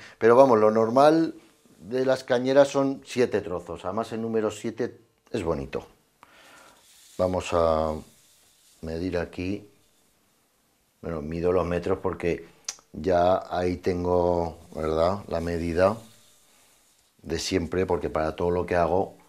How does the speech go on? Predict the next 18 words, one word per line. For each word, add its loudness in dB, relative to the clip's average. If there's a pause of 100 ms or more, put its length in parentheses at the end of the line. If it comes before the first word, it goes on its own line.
(400)
pues -4
tengo -4
ya -2 (840)
tomado 2 (300)
ahí 0
la 2
medida -4
de -4
un -8
metro. -4 (2750)
Bueno, -2
pues -12
ya -6
tengo -2 (1500)
la -2
cuerda 2
preparada. 6 (420)
¿Mm? -4